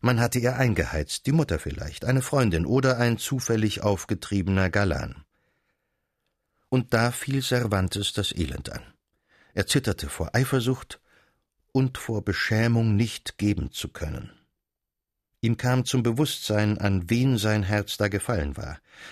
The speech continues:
aber es war zu spät, er konnte nicht los. Hier half kein Ruck und kein Schnitt. Und so begann er zu reden. Niemals hätte er gedacht, dass er eines Tages so reden würde. Er drang in sie, er rüttelte an ihr,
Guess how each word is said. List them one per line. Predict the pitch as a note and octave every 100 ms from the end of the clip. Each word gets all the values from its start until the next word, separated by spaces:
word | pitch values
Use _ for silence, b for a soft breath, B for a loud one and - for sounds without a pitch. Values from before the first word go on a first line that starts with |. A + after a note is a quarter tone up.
| B
aber | F2 F#2
es | -
war | F2+ E2+
zu | A2
spät, | - B2 G2+
er | E2
konnte | - B2+ -
nicht | F#2+ - -
los. | - - - _ _ _
Hier | A2+ G#2
half | C#3+ -
kein | - F2
Ruck | D2 F#2 - -
und | - F2+
kein | - F#2
Schnitt. | - F#2+ - - _ b b b b b b b _
Und | A#2
so | - B2+ C3 B2+ _ _ _ _
begann | C3 - D3 B2
er | A#2 A2+
zu | - A#2+
reden. | C3 A#2+ E2
Niemals | G2 D#3+ B2+ G#2+ -
hätte | G#2 G2+
er | F#2+ F2+
gedacht, | F2 C3+ C3 - E2+
dass | D#2
er | F2
eines | G#2+ B2 G#2
Tages | - G#2 A2+ F2 -
so | A2+ D#3+
reden | A#2 D3+ A#2 D2+
würde. | D#2+ D#2 D#2+ - B B B B B
Er | A#2+
drang | B2+ A2+ C3+ C#3+
in | - C#3 C#3
sie, | A#2 E2+ D#2+
er | A2+ A#2+
rüttelte | D#3 C#3+ B2 -
an | - E2+
ihr, | C#2+ D2